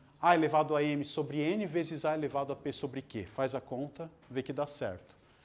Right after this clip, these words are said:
E se você verificou que a propriedade vale pros racionais, pela definição da exponencial real,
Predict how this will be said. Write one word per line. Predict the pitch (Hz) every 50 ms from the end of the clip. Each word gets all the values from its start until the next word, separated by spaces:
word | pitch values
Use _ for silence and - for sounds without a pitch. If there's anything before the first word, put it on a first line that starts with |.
| - - - - _ -
E | 165
se | - 226
você | 220 233 - 254
verificou | 226 220 226 208 - - - 185 160
que | - 165
a | -
propriedade | - 175 160 - 165 160 156 151 147 131 139
vale | 127 147 143 139 135
pros | 139 147 139 -
racionais, | - 147 - - 170 147 147 175 220 240 170 131 - - - - - - - - _ _ _ _ - - _ _ _ _ _ _ _ _
pela | 202 214 220
definição | 196 196 196 - - 180 170 156 - - - - 226 233 202 147 110 - - - - - - - _ _
da | 127 120 135 131 127 127
exponencial | 127 - - - 139 135 123 135 - 151 127 123 120
real, | 104 135 127 135 147 190 240 233 -